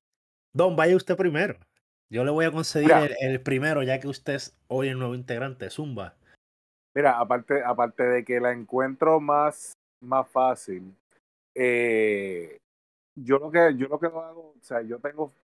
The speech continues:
Speaker 2: yo tengo todas las redes, básicamente. Yo tengo Twitter, Facebook, tengo Instagram, tengo hasta TikTok. Y fíjate, TikTok, eh, voy a eso ya mismo, pero vamos a hablar de Facebook. Eh,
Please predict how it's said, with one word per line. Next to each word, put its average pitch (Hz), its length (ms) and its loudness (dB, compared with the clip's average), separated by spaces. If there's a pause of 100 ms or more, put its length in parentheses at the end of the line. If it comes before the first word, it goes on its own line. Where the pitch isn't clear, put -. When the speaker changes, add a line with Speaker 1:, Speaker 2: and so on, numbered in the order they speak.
Speaker 2:
yo 123 100 -2
tengo 156 200 2
todas 139 180 4
las 107 120 0
redes, 110 400 -2
básicamente. 98 520 -10
Yo 104 80 -6
tengo 98 180 -8
Twitter, 110 320 -10
Facebook, 107 440 -10 (500)
tengo 101 400 -2
Instagram, 107 580 4
tengo 101 240 2
hasta 107 260 4
TikTok. 120 380 2
Y 120 60 0
fíjate, 156 240 4
TikTok, 131 500 2 (320)
eh, 107 140 -2 (120)
voy 117 220 2
a 127 120 6
eso 139 120 -4
ya 131 100 2
mismo, 117 260 -4
pero 95 140 -6
vamos 104 180 -2
a 113 40 2
hablar 113 160 0
de 113 100 -2
Facebook. 101 380 -4 (520)
Eh, 113 960 4